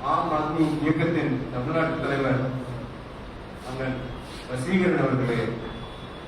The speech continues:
பத்திரிகை மற்றும் ஊடக நண்பர்களே, ஊடகத்தை சார்ந்த நண்பர்களே, ஆம் ஆத்மி இயக்கத்தின் தேசிய தலைவர்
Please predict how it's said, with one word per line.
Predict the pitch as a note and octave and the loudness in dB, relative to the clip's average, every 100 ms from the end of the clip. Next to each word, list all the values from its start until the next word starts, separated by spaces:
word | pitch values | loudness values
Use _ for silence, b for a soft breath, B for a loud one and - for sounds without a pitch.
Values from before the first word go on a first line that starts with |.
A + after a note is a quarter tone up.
| - - - - - - - - - - - | -12 -12 -12 -12 -10 -10 -10 -12 -12 -12 -8
பத்திரிகை | C#3+ C#3+ F3+ F3+ E3+ | -6 -2 2 4 4
மற்றும் | D3+ D#3 - | 4 2 2
ஊடக | D#3+ E3 D#3 - - - - - - - - - C3 | 4 4 4 4 2 0 -4 -8 -8 -10 -10 -10 -6
நண்பர்களே, | B2+ C#3 C3+ A#2 A2+ A2 A#2 | -4 0 0 0 0 -2 -2
ஊடகத்தை | C#3+ C#3+ B2+ B2 | -2 0 0 0
சார்ந்த | C3 C#3 C#3 B2+ | 2 2 2 0
நண்பர்களே, | A#2+ A2+ A2+ - - - - - - - - - - - - - - - - - - - - - - - - - - - - - - - - - - - - - - - - - - - F3 | -2 -2 -4 -4 -6 -8 -8 -10 -12 -12 -12 -12 -12 -10 -10 -10 -10 -12 -12 -12 -12 -12 -12 -12 -8 -8 -8 -12 -12 -12 -14 -12 -12 -12 -12 -12 -12 -12 -12 -12 -14 -14 -12 -12 -12 0 2
ஆம் | F#3+ G3 F3+ | 4 4 4
ஆத்மி | F3+ F3 D#3+ D#3+ - - - - - - D3+ | 4 6 6 4 2 -2 -6 -8 -10 -6 0
இயக்கத்தின் | F3+ F3+ F3+ E3 D3 C3+ - - - - - - - - - - - - - - | 4 4 4 2 0 -2 -6 -8 -8 -10 -10 -10 -10 -12 -12 -10 -10 -12 -10 -2
தேசிய | D#3 F#3 F3+ F#3 F3+ | 2 4 4 4 4
தலைவர் | D#3+ D#3 D3 C#3 | 4 4 2 2